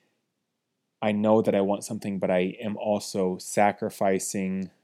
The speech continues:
tomorrow for what I want today. And now it's switched to where I know that I can sacrifice today so I can get that long-term gain. And that's,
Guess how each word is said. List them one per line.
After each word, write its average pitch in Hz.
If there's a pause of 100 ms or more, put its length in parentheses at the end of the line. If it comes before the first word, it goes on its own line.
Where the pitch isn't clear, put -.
(120)
tomorrow 98
for 92
what 98
I 92
want 95
today. 98 (1120)
And 98
now 98
it's -
switched -
to -
where 95
I 95
know 95
that 90
I 90
can 92
sacrifice 92 (440)
today 92
so -
I 95
can 95
get 95
that 90
long-term 92
gain. 85 (920)
And 101
that's, -